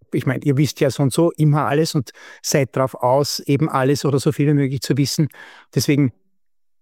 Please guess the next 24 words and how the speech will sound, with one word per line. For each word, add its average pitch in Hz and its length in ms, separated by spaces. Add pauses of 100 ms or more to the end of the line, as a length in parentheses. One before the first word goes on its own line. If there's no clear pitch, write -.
denke 147 200
ich, 185 140
also 165 180
jetzt 143 240
so 156 180
an, 147 300
an 147 160
in 190 220
euch 139 260
gedacht, - 600 (220)
weil 147 120
ich - 100
kenne 151 320
natürlich, 147 540 (320)
das - 180
wäre 156 100
schon 147 160
noch 151 100
so - 100
ein 120 80
Punkt, 151 500
also 147 200
diese 147 320
Barriere, 143 720